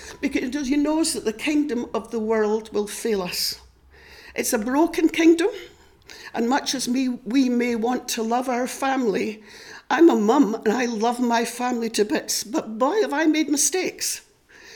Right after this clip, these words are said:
I haven't meant to. I haven't done it the right way all the time, but I love them.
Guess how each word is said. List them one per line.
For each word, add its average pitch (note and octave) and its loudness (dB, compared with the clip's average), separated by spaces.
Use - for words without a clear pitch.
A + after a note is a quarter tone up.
I - -4
haven't C4+ 0
meant A#3+ 2
to. G3+ 0
I G#3+ -6
haven't B3+ -4
done B3+ 4
it C#4 2
the A#3+ 0
right C4+ 0
way D4+ 2
all D4+ 0
the A3+ -4
time, G3+ -4
but B3+ -2
I A#3+ 0
love G#3+ -2
them. D3+ -4